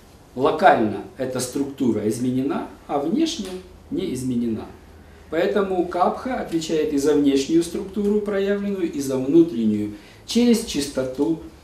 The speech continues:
тканей. Другими словами, когда эта капха выходит в дисбаланс, первое мы что видим, это лишние килограммы.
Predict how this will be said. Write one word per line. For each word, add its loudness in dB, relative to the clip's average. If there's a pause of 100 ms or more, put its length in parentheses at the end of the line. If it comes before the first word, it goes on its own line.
(160)
тканей. -2 (520)
Другими 4
словами, 2
когда 2
эта 2
капха 0 (180)
выходит 4
в -6
дисбаланс, -2 (500)
первое 8
мы 4
что -4
видим, -2
это -6
лишние -2
килограммы. -6